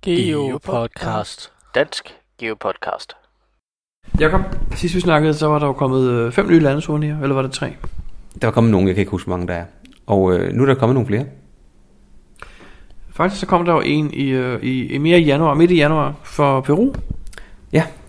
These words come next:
Speaker 3: det er korrekt.
Speaker 2: Og så igen i går.
Speaker 3: Der kom der en for Montenegro.
Speaker 2: Øh, har vi så snart alle lande i hele verden nu?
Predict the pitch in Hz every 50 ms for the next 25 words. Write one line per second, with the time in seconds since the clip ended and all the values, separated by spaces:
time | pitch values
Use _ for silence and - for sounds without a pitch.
0 | - - - - - - - - - - - - - 147 - - 95 98 143 -
1 | - - - - - - - - - - - - - - - - - - - -
2 | - 135 135 - - - - - - - - - - - - - - 214 175 139
3 | 123 123 127 123 120 143 165 196 - - - - - - - - - - - 127
4 | - 123 107 110 120 110 117 113 - 120 - - - 147 151 151 131 - - -
5 | 135 127 135 131 - 165 165 180 202 208 - - 90 85 - - - - _ -
6 | - _ _ _ _ _ _ _ _ _ _ - _ - - - - - - 143
7 | - - - 190 202 240 - 208 196 196 180 170 - - 156 175 185 185 180 156
8 | 156 170 165 165 160 151 143 135 135 139 139 135 131